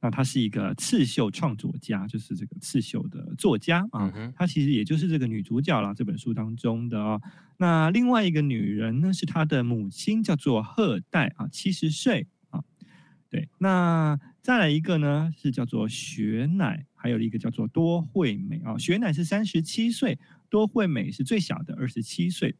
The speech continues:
Speaker 2: 嗯。
Speaker 1: 那雪乃跟多惠美呢，嗯，他们跟佐治跟赫代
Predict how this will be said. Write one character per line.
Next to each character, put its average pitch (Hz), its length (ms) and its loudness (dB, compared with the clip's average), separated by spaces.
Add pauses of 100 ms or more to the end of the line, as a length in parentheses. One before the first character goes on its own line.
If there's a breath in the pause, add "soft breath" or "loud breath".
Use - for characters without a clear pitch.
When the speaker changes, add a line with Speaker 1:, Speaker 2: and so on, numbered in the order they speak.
Speaker 2:
嗯。 104 260 -8
Speaker 1:
那 240 80 4
雪 185 220 2
乃 247 180 0
跟 180 280 0
多 208 280 2
惠 190 320 0
美 104 260 -2
呢， 143 300 0 (420 loud breath)
嗯， 143 220 4
他 165 140 0
们 165 140 2
跟 165 180 2
佐 - 260 -2
治 - 180 0
跟 147 180 2
赫 131 160 0
代 110 280 -2